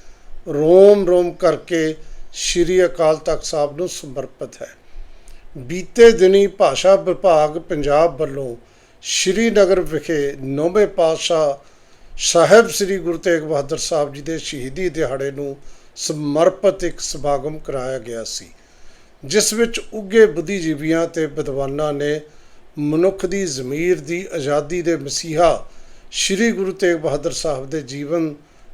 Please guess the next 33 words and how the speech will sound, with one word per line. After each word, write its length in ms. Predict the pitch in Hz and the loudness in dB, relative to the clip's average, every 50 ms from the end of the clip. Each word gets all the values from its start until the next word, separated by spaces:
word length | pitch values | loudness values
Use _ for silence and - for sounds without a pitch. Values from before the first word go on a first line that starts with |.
| - | -12
ਅਤੇ 140 | 175 - 202 | -10 -10 -10
ਉਹਨਾਂ 440 | 202 - 208 196 185 190 196 185 170 | -10 -6 -6 -6 -2 0 0 0 2
ਦੀ 140 | - 175 151 | 0 -2 -4
ਸ਼ਹਾਦਤ 720 | - - 170 143 135 139 151 156 147 160 147 - - - | -4 -4 -6 -4 -4 -2 -4 -4 -4 -8 -12 -14 -16 -10
ਬਾਰੇ 400 | 127 135 131 127 139 139 135 131 - - - - - - - - | -8 -6 -6 -4 -4 -4 -4 -6 -10 -14 -20 -16 -16 -16 -14 -12
ਸੰਗਤਾਂ 560 | - - - - 175 170 160 156 - 180 165 | -8 -4 -2 0 0 0 0 -2 -4 -4 -4
ਨਾਲ 360 | 156 151 151 147 151 147 151 147 - - - - - - 147 | -2 -2 -2 -2 -2 -2 -6 -10 -14 -16 -18 -20 -20 -18 -10
ਗੁਰਮਤਿ 460 | 139 151 156 160 170 196 190 160 - | -4 -4 -4 -2 0 0 0 0 -2
ਵਿਚਾਰਾਂ 480 | 147 151 135 - 147 139 143 156 165 170 170 - - - - - - | -10 -10 -6 -4 -2 -2 -2 -2 -4 -6 -10 -14 -20 -20 -20 -20 -14
ਕੀਤੀਆਂ। 460 | - 170 170 139 - 190 175 160 127 98 - - - - - - - - - - - - - | -10 -10 -10 -8 -8 -4 -2 -2 -2 -4 -8 -10 -12 -14 -16 -16 -18 -18 -18 -16 -14 -2 0
ਇਸ 200 | 202 202 - - | 0 0 0 -2
ਪ੍ਰੋਗਰਾਮ 520 | - 196 185 175 170 180 185 185 190 185 | -2 0 2 2 4 6 6 6 6 4
'ਚ 120 | 190 - | 0 -6
ਮਸ਼ਹੂਰ 460 | 185 160 143 135 - - 165 170 185 180 | -8 -8 -8 -8 -8 -4 -2 -2 -2 -2
ਪੰਜਾਬੀ 500 | 185 190 156 156 156 147 - 156 151 139 | -4 -6 -4 -2 -2 -4 -4 -8 -10 -8
ਗਾਇਕ 340 | 123 147 147 139 135 123 - - - - - - - - - - - | -4 0 0 0 0 -2 -4 -10 -12 -12 -12 -12 -14 -14 -14 -16 -16
ਵੀਰ 280 | 135 123 135 151 180 165 | -16 -12 -8 -8 -8 -8
ਸਿੰਘ 280 | - - 185 180 160 | -6 -6 -6 -4 -4
ਨੂੰ 160 | 175 165 156 143 | -4 -6 -6 -8
ਵੀ 100 | 156 151 | -10 -12
ਬੁਲਾਇਆ 360 | 135 135 131 127 127 123 120 | -10 -10 -8 -8 -8 -10 -10
ਗਿਆ 260 | 110 110 117 117 107 | -10 -10 -10 -10 -8
ਸੀ, 220 | - - - - - - _ _ _ - _ - - - - - - - - | -10 -10 -12 -12 -16 -20 _ _ _ -20 _ -18 -16 -16 -18 -20 -20 -18 -10
ਜੋ 160 | 135 143 170 | -2 -2 -2
ਕਿ 180 | 165 165 208 196 | 0 2 2 0
ਇੱਕ 160 | 190 196 196 | 0 0 -4
ਗੁਰਸਿੱਖ 600 | 185 143 143 170 156 - - - 175 170 - - - | -12 -10 -10 -10 -8 -8 -6 -4 -6 -6 -6 -10 -14
ਗਾਇਕ 400 | - - 131 143 143 143 143 - - - 113 | -14 -10 -4 0 0 0 0 -2 -6 -12 -10
ਹਨ। 120 | 107 - - - - - - - - - - - - - - - | -10 -10 -10 -12 -14 -16 -16 -16 -16 -18 -20 -20 -20 -20 -8 -4
ਉਹਨਾਂ 280 | 180 185 190 208 202 196 | -2 0 4 4 4 6
ਦੇ 120 | 190 202 | 4 2
ਜ਼ਿਆਦਾਤਰ 800 | 180 139 120 - - - 160 151 160 170 202 214 208 214 202 180 | 0 0 -8 -10 -4 -2 2 2 6 6 6 6 6 4 2 0
ਗੀਤ 260 | 151 139 151 160 160 | 0 -6 -10 -12 -12